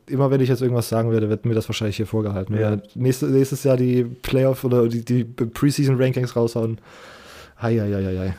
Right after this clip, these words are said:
Speaker 1: Freunde, <laughs> ich mach mich schon auf was gefasst, dass hier von, äh, Shit getalkt wird dann. Okay. Wir brauchen eigentlich auch nicht wirklich weiter tief auf das, auf das Spiel eingehen, denn in den Fragen, die ihr uns gestellt habt, werden wir wahrscheinlich noch mal auf alles etwas genauer eingehen. Ähm,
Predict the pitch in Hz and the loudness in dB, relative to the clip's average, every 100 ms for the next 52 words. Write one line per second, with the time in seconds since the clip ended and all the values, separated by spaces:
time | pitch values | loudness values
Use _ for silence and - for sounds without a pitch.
0 | - - - 185 120 123 107 87 151 151 | -10 -16 -8 -2 0 0 -2 -4 -4 -4
1 | 135 - 131 127 117 113 113 107 107 113 | -4 -2 -4 -2 -4 -4 -6 -6 -8 -8
2 | 110 104 113 - 123 110 107 107 110 - | -8 -6 -8 -2 -4 -2 -6 -6 -10 -8
3 | - 131 - - 107 107 104 101 104 - | -4 -4 -4 -8 -8 -8 -8 -8 -10 -12
4 | - - - - - - - - - 104 | -20 -20 -18 -16 -16 -16 -12 -12 -6 -6
5 | - - - 117 - 131 170 151 135 143 | -6 -14 -10 -4 0 2 2 2 0 2
6 | 131 131 127 - 127 135 - - 110 123 | 0 -2 -4 -2 -2 -2 -6 -6 0 2
7 | 135 - 151 147 123 123 110 - 117 117 | 0 -2 -2 0 0 0 -2 -4 -2 -2
8 | - 123 113 135 131 127 117 123 127 123 | 0 0 0 -2 -2 -2 -2 -2 -2 -2
9 | 120 117 113 - 123 151 123 110 113 117 | -2 0 -2 -2 0 2 2 0 0 0
10 | 117 113 107 110 113 117 110 117 110 107 | 0 0 0 -2 0 2 0 0 -2 0
11 | 110 98 104 - - 110 104 - - 104 | 0 2 0 -4 -2 -2 -2 -6 -4 -4
12 | - 104 101 98 107 123 139 139 - - | -4 -4 -2 -2 -2 0 -2 -2 -10 -20
13 | - - 113 110 113 113 113 | -20 -10 -4 -2 0 0 -2